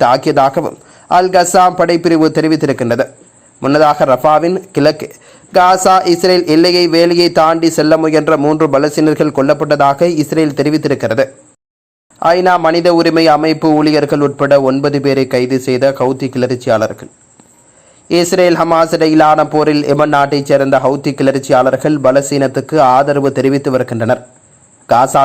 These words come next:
மீது இஸ்ரேல் நடத்தி வரும் கொடூர தாக்குதல்களுக்கு எதிர்ப்பு தெரிவிக்கும் வகையில்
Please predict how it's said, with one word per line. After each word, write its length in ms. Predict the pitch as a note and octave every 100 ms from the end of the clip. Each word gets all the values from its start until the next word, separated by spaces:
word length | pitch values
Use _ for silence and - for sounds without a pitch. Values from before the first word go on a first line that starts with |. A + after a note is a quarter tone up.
| C3+
மீது 200 | C3 D#3 C#3
இஸ்ரேல் 280 | C3 C#3+ C3+
நடத்தி 240 | A#2 B2 D3+
வரும் 220 | C#3 - - - _ -
கொடூர 360 | F3+ F#3 F#3+ F#3 F3+
தாக்குதல்களுக்கு 760 | E3 E3 F3+ E3+ E3 D#3+ - D#3
எதிர்ப்பு 300 | D3 E3+ D3+ D#3+
தெரிவிக்கும் 420 | E3 D3+ D3 D3+ C#3+
வகையில் 380 | C#3 D3 D3+